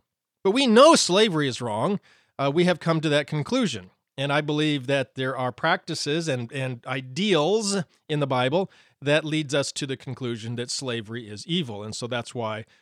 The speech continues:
we should all be against all forms of slavery. All right? A-, and, uh, there's this form of hermeneutics, uh, ways of studying the Bible called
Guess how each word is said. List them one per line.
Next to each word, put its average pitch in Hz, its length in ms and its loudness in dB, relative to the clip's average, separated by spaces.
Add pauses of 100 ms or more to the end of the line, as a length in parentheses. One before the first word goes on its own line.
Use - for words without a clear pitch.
we 120 120 -8
should 139 180 -4
all 147 240 4
be 123 180 -6
against 123 460 -6
all 131 220 -2
forms 110 340 -8
of 123 100 -10
slavery. 170 600 -2 (1000)
All 135 80 0
right? 190 240 4 (340)
A-, 170 240 0
and, 160 320 4
uh, 156 140 4
there's 185 240 4
this 175 160 2
form 160 260 2
of 143 140 0
hermeneutics, 147 760 -2
uh, 123 200 -2
ways 143 260 0
of 135 80 -8
studying 131 320 -4
the 117 60 -8
Bible 127 320 -2
called 123 320 -6